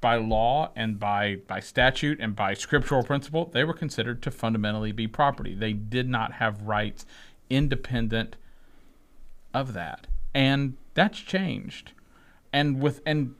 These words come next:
and that's, it's gone with the views of people, but it's, it's also pushed on it. And so, I mean, I think that's one of the things that's going on here, even though, like I said, I think there's different elements involved with what we're talking about. That shift has affected,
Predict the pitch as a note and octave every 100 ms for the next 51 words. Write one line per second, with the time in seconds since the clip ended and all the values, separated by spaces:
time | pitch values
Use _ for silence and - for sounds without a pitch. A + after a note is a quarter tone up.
0 | - D3 D#3+ E3 - - C3+ C#3+ C3+ F3
1 | E3+ D3+ D3 A#2+ A2+ F3+ A3+ D#3 - B2
2 | A2+ A#2 A2 C#3+ C#3 - - - A#2+ F3
3 | D#3+ B2 A2+ - F3+ - G#2 E2 - -
4 | C3 A#2+ D#3 D3+ C#3+ C3 - - D#3 F3
5 | D#3+ C3+ C#3 D#3+ C3+ G#2+ A#2+ A2+ A2 A#2
6 | - G#2+ A2+ C3+ B2+ A2 G#2 G#2 - -
7 | - - D3+ C#3+ C3 B2 - B2+ A2+ C3+
8 | A2+ A2+ A2 - - - B2+ D3 A#2+ -
9 | A2+ A2 G#2+ G#2 A2+ G#2+ G#2 A2 G#2 G#2+
10 | G#2 G2+ F#2+ - - - - - - -
11 | C#3 D3+ - C#3 A2+ A2+ G2+ - A2+ -
12 | G2